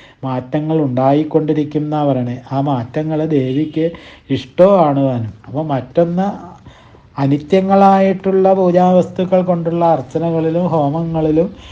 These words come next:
തൃപ്തിപ്പെടുന്നവൾ എന്നാണ്. പത്രം പുഷ്പം ഫലം തോയം യോ മേ ഭക്ത്യാ പ്രയച്ഛതി തദഹം ഭക്ത്യുപാഹ്യുതം അശ്നാമി പ്രയതാത്മന എന്നുള്ള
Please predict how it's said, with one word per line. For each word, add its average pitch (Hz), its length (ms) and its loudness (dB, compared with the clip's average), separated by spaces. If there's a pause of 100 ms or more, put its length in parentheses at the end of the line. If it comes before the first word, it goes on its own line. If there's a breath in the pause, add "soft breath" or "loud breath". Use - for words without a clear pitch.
(220 loud breath)
തൃപ്തിപ്പെടുന്നവൾ 165 960 2
എന്നാണ്. 135 640 0
പത്രം 143 460 -2
പുഷ്പം 160 460 -4
ഫലം 160 360 -2
തോയം 160 500 2 (440 loud breath)
യോ 165 380 4
മേ 175 380 0
ഭക്ത്യാ 175 560 2
പ്രയച്ഛതി 156 1000 -2 (120)
തദഹം 165 500 -4
ഭക്ത്യുപാഹ്യുതം 160 1300 -4 (760 loud breath)
അശ്നാമി 165 800 0 (1080)
പ്രയതാത്മന 143 760 0 (340)
എന്നുള്ള 143 440 -2